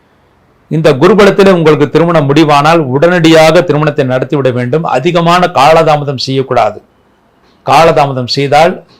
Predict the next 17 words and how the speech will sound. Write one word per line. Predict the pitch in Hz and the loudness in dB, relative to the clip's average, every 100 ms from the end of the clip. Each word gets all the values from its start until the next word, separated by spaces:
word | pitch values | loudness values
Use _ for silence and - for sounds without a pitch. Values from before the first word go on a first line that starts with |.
| 156 | -2
திருமணம் | 156 160 143 | 0 -2 -4
நடைவதில் | 131 143 143 131 139 156 247 _ _ 143 | -4 -2 -2 -2 -2 -4 -12 _ _ -6
உங்களுக்கு | 139 131 120 - | -4 -2 -4 -6
சிக்கல்கள் | 147 190 175 147 139 | -2 2 2 2 0
ஏற்பட்டு | 120 151 - | -2 -6 -2
திருமணம் | 156 156 143 127 | -2 0 -2 -2
நின்று | 147 190 190 175 196 | -2 -4 -4 -2 0
போவதற்கான | 175 156 156 147 135 | 2 2 0 -2 0
வாய்ப்புகள் | 135 139 135 127 | 0 -2 -4 -4
இருக்கிறது. | 123 127 156 196 - _ _ _ _ _ | -2 -2 -2 -4 -8 _ _ _ _ _
ஆக | - 156 165 151 135 | 0 2 2 0 2
காலதாமதம் | 160 196 180 165 156 147 - | 4 4 4 2 0 -4 -4
செய்யாமல் | 147 143 143 170 220 - - | 0 2 2 -2 -4 -8 -2
திருமணம் | 165 180 165 139 | 0 2 0 0
முடிவானால் | 160 180 165 175 180 135 | 0 2 2 2 0 0
உடனடியாக | 151 170 160 160 175 170 | 0 2 4 4 2 0
திருமணத்தை | 151 156 151 151 | -2 -2 -2 -2